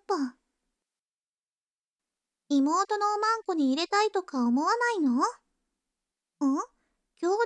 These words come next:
じゃいけないこと？オナニー見られるのはいいのに？ふーん、ヘタレだね。だから一人も彼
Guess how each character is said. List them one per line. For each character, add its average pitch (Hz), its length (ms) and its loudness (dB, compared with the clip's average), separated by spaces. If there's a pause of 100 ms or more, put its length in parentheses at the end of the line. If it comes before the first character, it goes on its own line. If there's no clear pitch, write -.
(300)
じ 311 80 -4
ゃ 294 180 0
い 240 120 -2
け 320 160 -6
な 381 180 -2
い 392 80 -4
こ 415 140 -4
と？ 415 120 -2 (1160)
オ 415 160 2
ナ 403 120 0
ニ 320 220 4
ー - 20 2
見 294 120 2
ら 320 100 0
れ 349 120 0
る 349 100 0
の 285 160 4
は 247 100 2
い 311 220 2
い 302 40 4
の 247 120 4
に？ 220 280 -4 (1300)
ふ 330 80 -2
ー - 20 4
ん、 240 720 -4 (380)
ヘ 302 160 -4
タ 277 240 -2
レ 311 160 -6
だ 359 120 -2
ね。 277 140 -4 (800)
だ 359 140 2
か 523 200 2
ら 403 100 4
一 - 200 -4
人 359 140 -4
も 370 100 0
彼 427 180 0